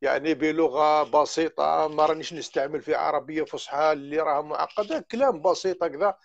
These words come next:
اللي يفهموه الناس. كاين اللي راه يجي يقول لك، يكتبها لك، يقول لك: "أنت راك تهضر لي بالعربية نتاع السعودية".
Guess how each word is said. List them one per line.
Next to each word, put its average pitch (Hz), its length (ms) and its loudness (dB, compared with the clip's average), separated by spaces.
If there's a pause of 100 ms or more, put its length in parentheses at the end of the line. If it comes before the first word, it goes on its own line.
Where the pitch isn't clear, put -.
(220)
اللي 175 160 -2
يفهموه 143 460 -4
الناس. 190 320 -4
كاين 196 160 -2
اللي 190 220 -2
راه 180 120 4
يجي 139 200 -8
يقول 151 260 -8
لك، - 260 -12
يكتبها 156 480 0
لك، 165 240 -6 (380)
يقول 139 160 -8
لك: - 140 -10
"أنت 156 180 -6
راك 160 140 0
تهضر 139 300 -4
لي 143 100 0
بالعربية 131 520 0
نتاع 123 200 -2
السعودية". 117 580 -6